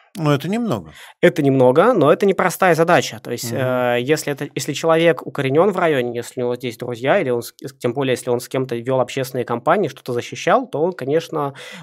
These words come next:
Speaker 2: он это соберёт довольно быстро, там, за два-три дня. А если человек только,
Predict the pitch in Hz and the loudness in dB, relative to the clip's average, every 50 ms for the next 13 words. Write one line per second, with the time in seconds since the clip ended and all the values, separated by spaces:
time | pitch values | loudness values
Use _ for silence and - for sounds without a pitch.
0 | - - 135 143 156 151 156 - 147 139 135 131 127 120 - - 131 135 151 160 | -12 -8 -6 -2 -2 -2 -4 -4 -6 -2 -2 0 -2 -2 -4 -6 -4 0 0 0
1 | 147 127 127 139 135 135 135 135 143 123 127 - - 117 113 - 107 113 113 113 | 0 0 0 0 0 -2 0 0 -2 -2 -4 -6 -14 -16 -14 -12 -12 -12 -10 -8
2 | 117 110 110 110 110 113 120 123 113 - 120 123 123 135 123 113 - 123 _ - | -8 -6 -6 -6 -6 -6 -4 -4 -4 -4 -4 -6 -2 -2 -2 -2 -4 -10 _ -20
3 | - - - _ _ - 117 113 113 113 113 113 113 113 113 113 143 151 151 - | -20 -20 -20 _ _ -8 -6 -4 -2 -2 -2 -2 -2 -2 -2 -4 -4 -6 -4 -6
4 | 143 135 - 147 139 139 147 156 151 151 - 151 143 139 - - 143 139 131 131 | -10 -8 -4 -4 -2 -2 0 -2 -2 -2 -4 -6 -6 -6 -4 -2 0 0 0 0
5 | 131 - 139 131 127 123 120 127 | -2 -2 -4 -2 0 0 0 -2